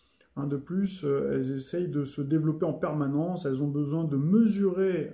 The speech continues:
euh, régulièrement leur évolution. Euh, donc si elles n'ont pas de moyens de s'auto-évaluer, de savoir si elles vont de l'avant, euh,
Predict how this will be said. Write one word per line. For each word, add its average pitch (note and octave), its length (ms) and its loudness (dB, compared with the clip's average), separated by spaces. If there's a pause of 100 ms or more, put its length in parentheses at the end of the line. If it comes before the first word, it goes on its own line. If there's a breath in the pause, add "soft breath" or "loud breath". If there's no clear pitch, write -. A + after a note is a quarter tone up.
euh, C3+ 140 -6 (320 soft breath)
régulièrement F3 640 0
leur C#3+ 200 2
évolution. C#3+ 720 0 (640 loud breath)
Euh, B2+ 240 2
donc D#3 180 -2
si - 140 -8
elles E3+ 120 -2
n'ont E3 120 -2
pas G3 380 4
de D3+ 100 4
moyens F3+ 320 0
de D#3 100 0
s'auto-évaluer, F3+ 920 4
de G#3+ 100 2
savoir E3+ 320 -4
si - 140 -6
elles D3 80 0
vont D#3 180 -2
de D3+ 100 -2
l'avant, D#3+ 580 0 (500 loud breath)
euh, - 340 -4